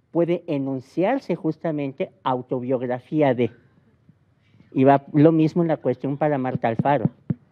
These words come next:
Aquí con Marta Alfaro hay una cuestión muy particular. Es un patrimonio documental de educación científica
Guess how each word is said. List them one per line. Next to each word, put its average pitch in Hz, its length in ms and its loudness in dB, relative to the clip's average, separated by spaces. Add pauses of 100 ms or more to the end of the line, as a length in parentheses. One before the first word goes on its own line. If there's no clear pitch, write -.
(400)
Aquí 143 280 0
con 185 200 2
Marta 170 260 2
Alfaro 165 260 2
hay 165 60 4
una 165 180 2
cuestión 160 640 2
muy 160 160 4
particular. 131 840 0
Es 151 180 -2
un 170 100 0
patrimonio 160 840 0
documental 127 840 -2 (480)
de 135 120 -2
educación 127 560 -4
científica 147 800 -4